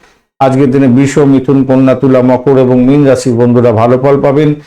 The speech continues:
সিংহ রাশির বন্ধুরা সতর্ক থাকবেন, কেন অষ্টমস্ত চন্দ্র থাকছে।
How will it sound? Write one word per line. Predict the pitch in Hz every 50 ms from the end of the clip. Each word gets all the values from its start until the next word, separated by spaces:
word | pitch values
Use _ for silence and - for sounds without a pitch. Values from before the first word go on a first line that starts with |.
| _ _ _ -
সিংহ | - - 165 156 156 151
রাশির | 143 135 135 - 135 120
বন্ধুরা | 120 127 123 123 123 123 120
সতর্ক | 120 - 127 127 147 143 131 147 147
থাকবেন, | 147 147 139 135 151 147 143
কেন | 139 143 127 120
অষ্টমস্ত | 120 117 117 - 139 127 127 123 127 -
চন্দ্র | 123 120 - 120 120 120 123
থাকছে। | 120 123 127 123 120 - -